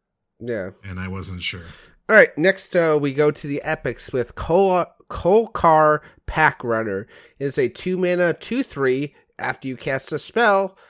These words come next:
Speaker 1: summon a one one hyena with Rush. I gave this a three. It's got a good hunter-sized body.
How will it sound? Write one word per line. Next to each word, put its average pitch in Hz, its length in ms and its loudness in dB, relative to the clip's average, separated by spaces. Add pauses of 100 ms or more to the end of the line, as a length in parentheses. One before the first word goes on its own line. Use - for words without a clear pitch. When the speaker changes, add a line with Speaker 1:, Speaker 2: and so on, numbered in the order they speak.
(140)
Speaker 1:
summon 190 440 2
a 151 140 4
one 165 320 0
one 180 200 2
hyena 170 560 -2
with 143 360 -4
Rush. 110 640 -6 (340)
I 104 300 -4
gave 123 260 -8
this 156 220 -2
a 180 80 -2
three. 175 480 -2 (580)
It's - 320 -8
got 143 320 4
a 151 80 4
good 143 400 2
hunter-sized 156 840 -4
body. 170 580 2